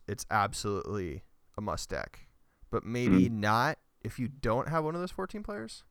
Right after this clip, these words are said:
Speaker 2: I still like it a lot, if only for the plus three to your on base, plus three to the swing,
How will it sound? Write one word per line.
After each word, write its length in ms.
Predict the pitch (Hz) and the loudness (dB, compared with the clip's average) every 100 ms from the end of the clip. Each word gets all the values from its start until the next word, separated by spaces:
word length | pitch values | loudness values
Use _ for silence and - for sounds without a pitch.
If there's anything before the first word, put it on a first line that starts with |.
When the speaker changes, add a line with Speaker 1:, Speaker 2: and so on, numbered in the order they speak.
| _ _ _ _ _ - - | _ _ _ _ _ -8 0
Speaker 2:
I 200 | - 113 | 4 4
still 580 | 117 - - - 156 151 | 4 0 -4 2 6 10
like 320 | 110 101 95 | 10 8 6
it 120 | 113 - | 4 6
a 40 | |
lot, 500 | 90 85 90 95 104 - 123 - - _ - | 6 8 8 6 4 0 -8 -14 -18 _ 4
if 200 | 95 - - - - 107 | 4 6 2 0 0 6
only 340 | 110 104 101 | 8 8 8
for 160 | 98 98 | 6 4
the 100 | 90 | 4
plus 440 | - 101 95 - | 4 4 6 4
three 260 | 104 95 90 | 6 8 8
to 120 | 107 | 8
your 100 | 92 | 6
on 220 | 82 90 | 6 6
base, 260 | 87 87 87 | 8 6 6
plus 280 | - 92 - | 2 2 4
three 140 | 92 | 4
to 60 | 87 | 6
the 80 | 85 | 4
swing, 520 | - 95 87 85 | 4 4 8 6